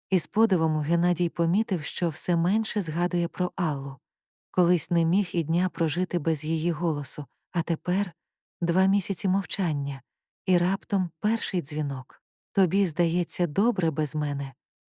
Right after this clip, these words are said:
Почулася в слухавці знайома інтонація. «Два місяці, жодного дзвінка. Але не зараз, у мене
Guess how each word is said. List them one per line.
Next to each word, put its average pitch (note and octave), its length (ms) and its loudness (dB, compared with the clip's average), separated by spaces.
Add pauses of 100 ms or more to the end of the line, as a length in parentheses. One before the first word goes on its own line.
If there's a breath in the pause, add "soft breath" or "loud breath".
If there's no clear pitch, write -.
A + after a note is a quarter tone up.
(200)
Почулася E3 540 0
в C#3+ 60 -4
слухавці F#3+ 640 -4
знайома D#3+ 500 0
інтонація. D#3+ 760 -4 (540)
«Два E3 300 2
місяці, E3 760 -2
жодного F#3 500 0
дзвінка. E3 600 -2 (460)
Але F3+ 300 4
не F#3 160 4
зараз, E3 520 -2
у F3+ 100 2
мене E3+ 460 2